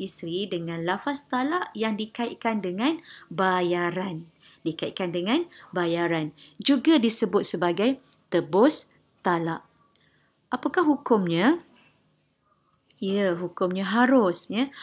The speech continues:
Harus bagi isteri yang sudah tidak sesuai lagi dengan suami dan dia bimbang dia akan menderhakai suaminya, ya, sebab dah tak ada lagi perasaan cinta kepada suaminya, jadi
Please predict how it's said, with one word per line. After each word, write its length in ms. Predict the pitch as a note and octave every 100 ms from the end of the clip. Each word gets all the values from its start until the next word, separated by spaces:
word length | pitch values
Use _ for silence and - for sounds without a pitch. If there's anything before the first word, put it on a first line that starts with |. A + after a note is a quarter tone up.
| - -
Harus 400 | F3+ F3+ D4 -
bagi 400 | B3+ A3 A3+ B3+
isteri 560 | - B3+ B3+ B3+ B3+ - - F#3
yang 160 | F#3+
sudah 240 | - G#3 G3+
tidak 320 | - F#3+ -
sesuai 400 | G#3 - B3+ C#4+
lagi 400 | C4+ C4 B3+ B3
dengan 240 | A#3+ A#3+
suami 640 | A#3+ A#3+ A#3 A#3+ B3 B3 A#3+ - - -
dan 240 | G3 F3+
dia 160 | F#3 F3+
bimbang 640 | F3+ B3 A3 B3 A3+ F#3
dia 240 | F3+ F#3+ -
akan 240 | F#3+ F#3 F#3
menderhakai 720 | F3+ F3+ E3+ F3+ - F3 - G3+
suaminya, 800 | - A3 A#3 C4+ C4+ C#4 A#3 G#3
ya, 80 | D4
sebab 560 | - F#3 - F#3 -
dah 80 | G3
tak 240 | - - -
ada 220 | F#3 F#3+
lagi 160 | F3+ A3
perasaan 560 | G#3 G#3+ - A3 B3+ D4+ - - -
cinta 480 | - B3+ A#3+ B3 A3+
kepada 400 | A#3+ A#3 G#3+ A3+
suaminya, 560 | A#3 A3+ A#3+ C4+ B3+
jadi 240 | G#3+ G3+